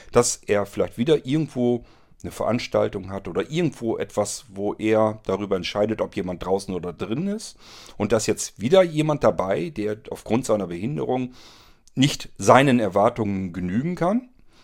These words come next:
dass er diesen Menschen dann vielleicht nächstes Mal nicht rausschmeißt, sondern einfach so, äh, bestehen lässt in seiner Veranstaltung. Dann hätte sich das ja gelohnt. Dann bin ich auch bereit, Stunden zu investieren, ähm, und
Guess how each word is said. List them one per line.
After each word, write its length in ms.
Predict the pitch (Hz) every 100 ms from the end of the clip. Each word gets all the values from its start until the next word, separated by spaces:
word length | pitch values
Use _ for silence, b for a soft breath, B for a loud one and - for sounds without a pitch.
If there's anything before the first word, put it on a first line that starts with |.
| b
dass 160 | 104
er 100 | 117
diesen 300 | 98 104 143
Menschen 320 | 95 101 - 113
dann 140 | 117
vielleicht 280 | - 113 -
nächstes 220 | 123 -
Mal 180 | 156 175
nicht 360 | 220 233 -
rausschmeißt, 640 | 95 90 - 107 95 - -
sondern 280 | 117 120 117
einfach 440 | 104 110 123 123
so, 320 | - 98 110 B B B B B -
äh, 100 | 107
bestehen 540 | 107 - 117 92 82
lässt 420 | 82 - - - -
in 160 | 92
seiner 300 | 82 - 78
Veranstaltung. 760 | 80 - 82 - - - 92 85
Dann 240 | 113 127 165 B B B B
hätte 280 | 127 139 165
sich 220 | 135 -
das 220 | 147 -
ja 100 | 147
gelohnt. 580 | 160 202 156 80 - -
Dann 200 | 101 110
bin 140 | 120
ich 220 | 147 - -
auch 200 | - 135
bereit, 420 | - 101 95 143
Stunden 440 | - - 135 196 170
zu 140 | -
investieren, 760 | 135 110 - - 135 147 202 B B B B B B -
ähm, 480 | 120 120 127 127 123 _ -
und 560 | 117 123 120 - -